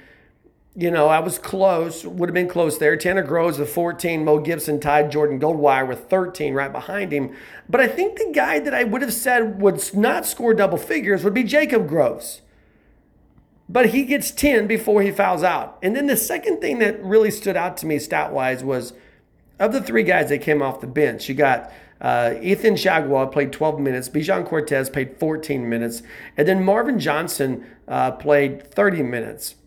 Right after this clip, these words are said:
Johnson is the only guy who scored off the bench. The Sooners got ten points off the bench against Oklahoma State, and they all ten came from Marvin Johnson. That means between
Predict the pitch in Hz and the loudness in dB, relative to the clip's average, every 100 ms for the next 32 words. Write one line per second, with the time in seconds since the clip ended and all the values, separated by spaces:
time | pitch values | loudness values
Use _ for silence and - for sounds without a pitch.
0 | _ _ _ _ _ _ - - 151 220 | _ _ _ _ _ _ -14 -4 2 2
1 | 285 370 277 220 226 233 190 185 151 170 | 2 0 0 4 4 4 2 0 -2 -6
2 | - 190 170 110 127 127 120 135 - - | -4 0 0 0 -4 -6 -4 -4 -6 -16
3 | - _ _ _ _ _ _ - 233 262 | -20 _ _ _ _ _ _ -6 0 2
4 | 214 220 - - 226 226 - 202 190 - | 4 2 0 4 4 4 0 -2 -2 -2
5 | 143 - 135 143 135 - - 131 143 - | -2 -4 -4 -2 -2 -4 -10 -4 -4 -2
6 | 151 147 143 135 131 120 - 139 127 - | -4 -2 -4 -4 -6 -6 0 0 0 -6
7 | - 131 131 131 131 160 175 175 170 143 | -6 -4 0 0 2 4 2 0 -2 0
8 | 131 139 135 131 123 123 127 120 127 135 | 0 -2 -2 -6 -4 -2 -2 -4 -2 0
9 | 151 127 127 147 170 156 139 135 151 135 | -2 -4 -2 -2 -2 -4 -6 0 2 2
10 | - | 0